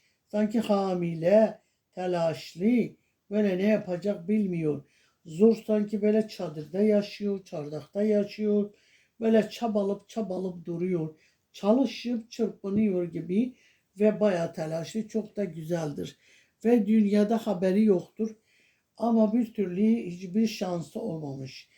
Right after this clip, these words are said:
Biraz bir bayanda yüzü yuvarlak, esmere kaçan, biraz telaşlı, biraz korku, biraz da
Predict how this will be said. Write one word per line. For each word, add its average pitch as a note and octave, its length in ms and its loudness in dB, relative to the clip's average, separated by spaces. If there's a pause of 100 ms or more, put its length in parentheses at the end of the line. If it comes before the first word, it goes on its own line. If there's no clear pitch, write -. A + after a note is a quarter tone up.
(420)
Biraz C4 380 4
bir B3+ 200 0
bayanda A3+ 500 4
yüzü G#3+ 400 0
yuvarlak, G3+ 800 0
esmere G3 480 -6
kaçan, F#3+ 600 -6 (400)
biraz A3+ 680 2
telaşlı, G3 640 -4
biraz G#3+ 360 0
korku, G3 540 -2
biraz F#3 360 -4
da A3 240 0